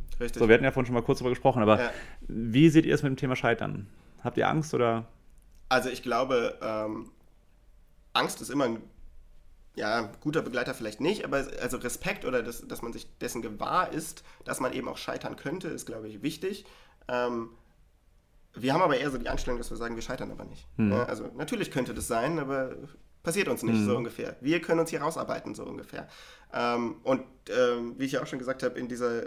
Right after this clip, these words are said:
Speaker 1: als diese Corona-Zeit angefangen hat quasi, da haben wir einfach noch viel mehr Gas gegeben, weil wir gesagt haben, okay, jetzt müssen wir es zeigen, so ungefähr.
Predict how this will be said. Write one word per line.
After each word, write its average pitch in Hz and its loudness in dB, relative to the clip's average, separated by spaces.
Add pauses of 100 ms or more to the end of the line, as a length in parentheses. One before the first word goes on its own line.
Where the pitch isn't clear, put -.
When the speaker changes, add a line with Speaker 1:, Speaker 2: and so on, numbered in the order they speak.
(120)
Speaker 1:
als 120 -6
diese 117 -6
Corona-Zeit 127 0
angefangen 143 -2
hat 120 -6
quasi, 131 -6 (360)
da 117 -2
haben 127 2
wir 139 4
einfach 143 0
noch 139 2
viel 180 -2
mehr 160 4
Gas 147 0
gegeben, 110 -6
weil 113 -6
wir 113 -12
gesagt 120 -10
haben, 120 -2
okay, 120 -6
jetzt 131 -2
müssen 147 -2
wir 131 -4
es 123 -6
zeigen, 120 -4
so 110 -10
ungefähr. 117 -8